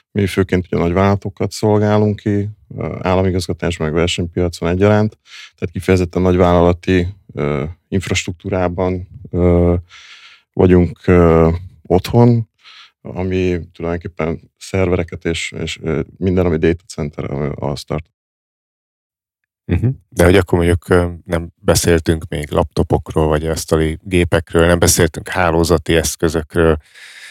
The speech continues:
Speaker 2: nem beszéltünk adattárolókról kifejezetten, bár a szerverek azok általában tárolnak adatot is.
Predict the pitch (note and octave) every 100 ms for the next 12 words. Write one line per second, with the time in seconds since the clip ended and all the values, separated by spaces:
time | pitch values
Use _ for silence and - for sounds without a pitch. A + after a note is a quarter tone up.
0 | _ - D#2 E2+ D#2+ F2+ E2 E2 D#2+ E2
1 | E2+ - F2+ E2+ F2 F2 E2 - F2 E2+
2 | F2+ - F2 E2+ F2 D#2 - F#2 F#2+ E2
3 | E2 - E2+ D#2+ E2 E2 - F2+ E2 -
4 | E2 - D#2+ - F2 D#2 D2+ D#2 - E2+
5 | - G2 A2 -